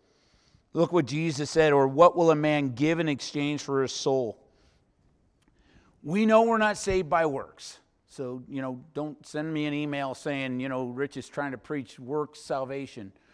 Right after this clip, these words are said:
We know we're saved by grace alone, through faith alone, by Christ alone, on the cross alone.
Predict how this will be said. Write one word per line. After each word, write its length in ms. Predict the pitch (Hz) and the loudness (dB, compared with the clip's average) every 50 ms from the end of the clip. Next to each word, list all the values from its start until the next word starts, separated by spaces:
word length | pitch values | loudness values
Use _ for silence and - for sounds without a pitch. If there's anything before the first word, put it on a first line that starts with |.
| _ _ _ | _ _ _
We 160 | - 135 151 156 | -8 -6 -4 -2
know 180 | 160 160 160 | 0 0 0
we're 160 | 156 151 143 | 0 0 -2
saved 300 | - - 156 151 151 131 | -2 -2 -4 -4 -4 -4
by 140 | 131 139 135 | -4 -4 -4
grace 360 | 120 113 139 151 151 143 - | -2 0 0 0 0 0 -2
alone, 260 | 156 143 143 143 139 127 | -4 -4 -4 -6 -6 -8
through 180 | - 143 117 | -10 -12 -10
faith 280 | - - 151 147 143 147 | -4 -2 -2 -2 -2 -4
alone, 260 | 143 143 143 135 131 | -6 -6 -6 -4 -4
by 140 | 131 127 117 | -6 -6 -6
Christ 340 | - - 151 139 135 - - | -6 -6 -6 -6 -6 -6 -8
alone, 240 | 143 139 135 131 | -8 -8 -6 -6
on 100 | 131 131 | -6 -8
the 60 | 123 113 | -8 -8
cross 320 | - - 156 151 139 - | -4 -2 -2 -2 -2 -4
alone. 500 | - 135 127 127 139 156 151 117 98 | -6 -8 -6 -2 0 0 0 -2 -4